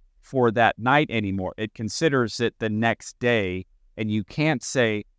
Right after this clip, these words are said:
"No, I want to sleep right now. I don't want to sleep December thirty-first after three P M check-in. I want to technically sleep on December thirtieth." Again,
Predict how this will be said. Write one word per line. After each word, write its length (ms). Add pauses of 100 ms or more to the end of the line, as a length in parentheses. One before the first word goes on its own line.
(160)
"No, 580
I 160
want 280
to 100
sleep 400
right 320
now. 540 (1120)
I 100
don't 340 (760)
want 240
to 80
sleep 340
December 440
thirty-first 960 (360)
after 600 (200)
three 220
P 300
M 200
check-in. 640 (380)
I 120
want 320
to 120
technically 720
sleep 560 (540)
on 220
December 500
thirtieth." 500 (440)
Again, 360